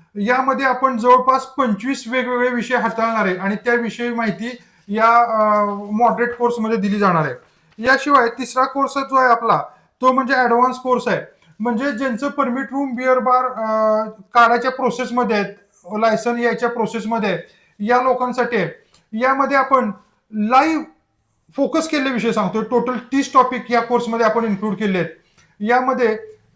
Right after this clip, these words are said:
लाईव्ह लिकर खरेदी करणे, माझ्यासोबत लाईव्ह लिकर खरेदी करणे, बिल टीपीएची माहिती, याशिवाय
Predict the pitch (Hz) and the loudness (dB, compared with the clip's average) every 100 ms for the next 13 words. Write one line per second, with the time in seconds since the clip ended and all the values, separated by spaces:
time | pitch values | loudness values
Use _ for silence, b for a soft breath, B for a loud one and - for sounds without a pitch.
0 | 214 208 247 285 330 320 - _ _ _ | -4 0 2 2 0 -4 -8 _ _ _
1 | _ 233 247 285 277 233 240 220 233 196 | _ -6 -2 0 0 2 0 0 0 2
2 | 196 220 214 233 240 214 226 220 220 277 | 2 2 2 0 0 2 0 2 2 2
3 | 254 269 254 240 233 208 202 214 180 185 | 2 -2 0 0 0 -2 -2 -2 -2 -4
4 | 190 b b b b 175 247 269 269 233 | -6 b b b b -4 0 -2 -2 -6
5 | 262 262 247 247 240 202 185 208 180 - | 0 0 0 0 2 2 0 -4 -6 -8
6 | b b 202 233 247 269 247 214 | b b 0 2 2 2 2 4